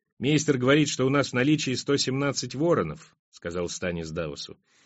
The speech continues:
«и я намерен использовать их всех. Я разошлю сто семнадцать таких писем во все концы государства,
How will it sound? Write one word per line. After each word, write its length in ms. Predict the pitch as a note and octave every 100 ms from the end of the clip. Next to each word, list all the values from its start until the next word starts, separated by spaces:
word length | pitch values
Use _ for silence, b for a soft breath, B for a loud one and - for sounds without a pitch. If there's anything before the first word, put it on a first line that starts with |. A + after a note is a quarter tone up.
| _
«и 100 | -
я 160 | A2+ D#3+
намерен 380 | E3+ E3+ E3 D#3
использовать 560 | D#3 E3 D#3 C3+ C#3+
их 140 | C3+ -
всех. 480 | - A#2+ - - _ _ _ _ _ _ _ _
Я 180 | - C#3+
разошлю 440 | C#3 C#3+ D3 D#3
сто 180 | D3+ D#3
семнадцать 560 | D3+ C3+ C#3 C#3 C3+ A#2
таких 340 | B2 C#3 -
писем 360 | D3+ D#3 C#3+ B2
во 80 |
все 200 | A#2+ C#3+
концы 320 | C3+ C3 B2+ C3+
государства, 760 | A#2+ C#3+ D3 D3 - - -